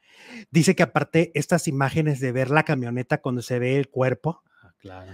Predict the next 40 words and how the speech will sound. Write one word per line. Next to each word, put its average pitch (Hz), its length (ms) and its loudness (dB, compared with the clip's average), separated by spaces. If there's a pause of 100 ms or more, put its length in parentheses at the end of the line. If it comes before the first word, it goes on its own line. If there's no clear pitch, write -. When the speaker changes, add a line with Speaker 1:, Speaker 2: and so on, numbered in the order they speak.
(120)
Speaker 1:
donde 143 200 4
se 127 100 0
ve 135 80 2
el 127 80 -4
traslado 151 720 4
del 139 180 0
cuerpo, 131 240 0
porque 147 180 -2
te 131 80 -6
acuerdas 143 340 0
que 131 220 0
Speaker 2:
No 147 220 2
recuerdo 190 420 0
si 208 140 -4
en 160 80 0
su 143 140 -12
momento 131 360 -6
se - 140 -8
vio 117 160 -4
a 131 40 -4
Paco. - 460 -18 (220)
Speaker 1:
Sí - 140 -10
se 135 120 -2
vio. 110 240 -6
Speaker 2:
Sí 123 140 -12
se 139 100 -8
vio. 139 220 -4 (160)
Speaker 1:
Sí - 160 -12
se 127 120 -2
vio. 104 240 -8 (640)
Y 156 80 6
entonces 151 760 6
dice 151 580 6
él 151 160 2
que 180 380 4 (260)
no 139 280 0
sabes 131 540 -6
qué 131 200 -2
dolor. 120 400 -2 (640)
Speaker 2:
Ujú. 107 80 -18